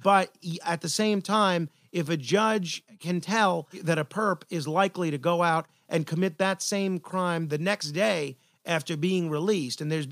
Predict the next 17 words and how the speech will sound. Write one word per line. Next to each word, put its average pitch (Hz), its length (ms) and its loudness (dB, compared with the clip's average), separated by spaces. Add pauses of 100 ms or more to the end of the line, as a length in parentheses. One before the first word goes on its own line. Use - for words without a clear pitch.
and 156 100 -6
that's 151 180 -6
not 208 160 0
hyperbole, 170 560 -2
there's 127 160 -8
been 147 240 -6 (240)
documented 190 520 2
instance 165 400 -4
after 151 200 -4
documented 160 480 -2
instance 160 400 -6 (200)
of 147 120 -6
just 165 220 0
that 170 140 0
very 156 280 2
thing 208 260 -2
happening, 151 480 -4